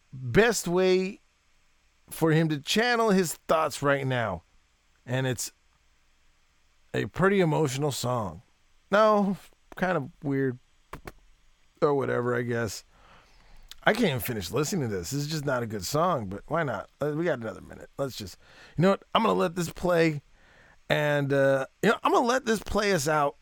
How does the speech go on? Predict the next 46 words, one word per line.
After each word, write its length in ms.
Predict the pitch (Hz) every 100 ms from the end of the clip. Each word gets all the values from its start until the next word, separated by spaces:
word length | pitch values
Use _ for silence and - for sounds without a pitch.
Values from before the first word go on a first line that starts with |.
| _ -
uh, 140 | 131 -
into 200 | 143 135
our 120 | 123
break, 480 | 117 113 117 120 - - _ _ _ _ _ _
if 180 | - 131
I 140 | 139 127
may. 420 | 117 110 110 98 _ _ _ _ _ _ _ _ _ _ _ _ _ _ -
Uh, 640 | 113 110 110 110 110 104 90 _ _ _ _ _ _ _ _ _ _ _ _ _ _ _
'cause 160 | - 117
I 120 | 170
need 100 | 208
to 80 | 180
warm 240 | 165 165
up 80 | 156
this 140 | 139 123
coffee. 540 | 175 175 170 180 175 - _ -
I 40 |
got 120 | 330
a 40 | 110
couple 380 | - 143 117 117
other 160 | 117
things 300 | 101 123 110
I 40 | 123
just 120 | 127
wanna 240 | 120 85 -
touch 280 | - 107 92
on 200 | 104 101
today, 440 | 92 95 101 98
I 60 | 92
guess. 540 | 90 98 95 - - - _ _ _ _ _ _
Is 240 | - 165 151
there, 340 | 151 151 147
you 100 | -
know, 100 | 160
I'm 100 | 156
gonna 160 | 151 107
look 220 | 101 127
around 380 | 120 117 120 120
here. 260 | 117 120 113
Did 100 | 139
I 140 | 226
touch 320 | - 180 160
everything? 420 | 151 143 143 143
You 60 | 151
know, 140 | 190 -
oh, 300 | 311 202